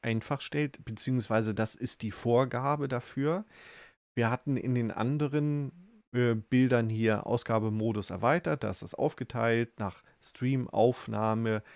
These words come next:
Audio und Wiederholungspuffer. Und das fällt alles weg. Ich habe bloß noch Stream und Aufnahme als zwei Kategorien auf derselben Seite.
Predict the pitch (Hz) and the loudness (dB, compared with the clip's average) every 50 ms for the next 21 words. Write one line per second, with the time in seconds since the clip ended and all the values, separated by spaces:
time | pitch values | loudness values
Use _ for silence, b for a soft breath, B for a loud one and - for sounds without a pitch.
0 | B B B B B 120 131 147 139 123 131 127 120 - - - 117 120 117 107 | B B B B B 0 0 2 2 2 2 0 0 0 -2 -4 -2 -2 -2 -2
1 | - - - _ - 123 104 92 117 120 117 110 107 98 127 135 151 147 147 151 | -4 -8 -18 _ -12 -10 -8 -6 -4 -2 -2 -2 0 0 -2 -2 -2 -2 -2 -4
2 | 147 - - - - _ _ - - 160 165 - - 180 185 196 214 - B B | -4 -6 -8 -16 -20 _ _ -4 -2 -2 -2 -2 -4 -4 -4 -4 -6 -8 B B
3 | B B B B B B B - 127 131 113 - 120 117 - - - 135 131 120 | B B B B B B B 0 0 0 2 2 0 0 -2 -2 0 0 0 0
4 | - - 110 120 117 113 - - - 113 131 185 - - - - - 120 - - | 0 0 2 2 2 2 0 -2 -2 0 0 0 -2 -6 -18 -16 -12 -8 -4 -2
5 | 113 117 117 117 110 117 120 - - 117 107 104 - - - 120 123 139 156 147 | -2 -2 -2 -2 -2 -4 -4 -6 -6 -6 -8 -8 -8 -10 -6 -4 -2 -2 -2 -2
6 | 127 110 - - _ - - 135 147 170 - - - 139 139 143 143 143 - - | -2 -6 -8 -10 _ -6 -2 0 0 0 0 -2 -4 -4 -2 -2 -2 -2 -2 0
7 | - 113 - - - - - - _ _ - - - - - 123 123 - - 123 | 0 0 0 -2 -8 -10 -10 -12 _ _ -14 -10 -6 -4 -2 -2 -2 -2 -4 -4
8 | 107 120 110 107 104 98 98 107 117 123 123 117 - - 104 - - 110 98 95 | -4 -4 -6 -6 -6 -6 -4 -4 -2 -2 -2 -2 -4 -6 -8 -8 -8 -6 -4 -2
9 | 101 101 101 101 101 92 92 101 101 113 143 - - 175 190 214 | -2 -2 -2 -2 -4 -4 0 0 2 2 0 0 -2 -4 -4 -4